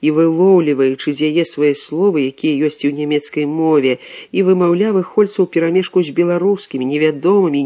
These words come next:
немцу, з іранічным або саркастычным сэнсам. Хольц абрадавана хапаўся за знаёмыя словы, спадзеючыся пачаць размову з палонным, але той жэстамі і мімікаю, як мог,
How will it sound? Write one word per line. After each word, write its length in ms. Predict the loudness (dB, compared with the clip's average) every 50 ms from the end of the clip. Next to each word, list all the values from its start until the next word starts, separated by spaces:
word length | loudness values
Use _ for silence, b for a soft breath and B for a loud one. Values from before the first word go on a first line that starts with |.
| 0
немцу, 360 | 0 0 0 -2 -4 -4 -4 -4 -6 B B B B B B -8
з 240 | -6 -4 -4 -4 -4 -2
іранічным 640 | 0 0 0 0 0 -2 -2 -4 -6 -6 -2 -2 -2
або 160 | -2 -2 -4
саркастычным 1120 | -6 -4 -6 -8 -6 -6 -8 -8 -8 -10 -12 -14 _ -10 -10 -10 -10 -8 -8 -8 -8 -10
сэнсам. 540 | -12 -12 -12 -12 -12 -14 -16 -20 -20 -20 _ _ _ _ _ _ _ _ _ _ _ _ _ _ _ _ _ _ _ _ _ _ _ _ b b b b _
Хольц 240 | 0 0 0 0 0 -2
абрадавана 480 | 0 0 0 -2 -2 -2 -4 -4 -4 -4
хапаўся 540 | -6 -6 -6 -2 -2 -2 -2 -2 -2 -2 -2
за 120 | -2 -2 -4
знаёмыя 640 | -4 -4 -2 -2 0 0 0 0 0 0 0 -2 -2
словы, 380 | -2 0 2 2 4 4 4 2 0 B B B B B B B -8 -8 -8 -8
спадзеючыся 640 | -8 -10 -8 -6 -4 -6 -6 -6 -8 -8 -8 -8 -6 -6
пачаць 400 | -8 -6 -4 -4 -4 -2 0 0
размову 440 | 0 0 0 -2 -2 0 0 0 -2
з 140 | -6 -8 -6
палонным, 560 | -2 0 2 2 4 2 2 0 -2 -4 -4 -6 -8 B B B B B B B B B -10
але 380 | -6 -4 -4 -2 0 2 2 2 2
той 340 | 0 0 2 2 2 2 0
жэстамі 640 | 0 0 0 0 0 -2 -6 -6 -4 -2 -2 -4 -4 -6 -6
і 100 | -6 -4 -4 -2
мімікаю, 560 | -2 -2 -2 -2 -2 -4 -4 -2 -2 -2 0
як 240 | 0 -2 -4 -4 -4
мог, 240 | -4 -4 -4 -4